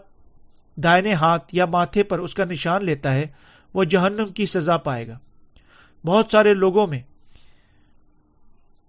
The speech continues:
کام کرتے ہوئے شیطان تمام نسل انسانی کو مخالف مسیح کی شکل پر بنائے گئے بت کی پرستش کرنے کے لیے مجبور کرے گا، لیکن جو نئے سرے سے پیدا ہوئے ہیں مخالف مسیح کے خلاف لڑیں گے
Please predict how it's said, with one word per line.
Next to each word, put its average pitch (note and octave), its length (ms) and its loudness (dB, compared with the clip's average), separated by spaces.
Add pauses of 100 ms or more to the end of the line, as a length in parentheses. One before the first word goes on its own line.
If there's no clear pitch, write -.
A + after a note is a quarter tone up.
(140)
کام G3 320 2
کرتے E3 280 0
ہوئے C#3 160 0
شیطان F#3+ 520 0
تمام G3 400 0
نسل F#3 200 -4
انسانی F#3 480 -4
کو F#3 140 -2
مخالف E3 480 -2
مسیح F3+ 380 -6
کی F3 100 -12
شکل F#3 340 -6
پر E3 240 -6 (440)
بنائے F3 440 0
گئے F#3 120 2
بت E3+ 260 -2
کی F3+ 120 -8
پرستش F3 420 -6
کرنے F3+ 280 -4
کے E3+ 120 -6
لیے E3 160 -2
مجبور E3 340 -2
کرے A#2+ 280 -8
گا، A#2+ 100 -16 (800)
لیکن G3+ 240 0
جو A3 100 6
نئے A3 200 2
سرے G#3+ 220 2
سے G3+ 140 0
پیدا F#3 380 4
ہوئے D#3 280 2
ہیں A2+ 140 -4 (560)
مخالف G3+ 420 4
مسیح G3 340 -2
کے F#3+ 120 -2
خلاف F3 420 2
لڑیں D3 260 -2
گے A#2 120 -10